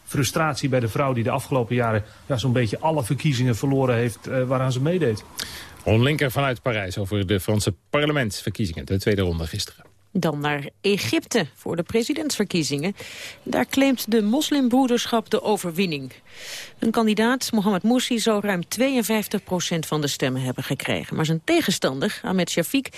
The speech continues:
Speaker 3: zegt dat het nog te vroeg is om een winnaar aan te wijzen. Wij gaan naar correspondent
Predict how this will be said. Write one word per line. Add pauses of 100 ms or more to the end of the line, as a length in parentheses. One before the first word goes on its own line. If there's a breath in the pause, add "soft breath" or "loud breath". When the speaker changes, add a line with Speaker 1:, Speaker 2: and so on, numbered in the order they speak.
(200 loud breath)
Speaker 3:
zegt
dat
het
nog
te
vroeg
is
om
een
winnaar
aan
te
wijzen. (480 loud breath)
Wij
gaan
naar
correspondent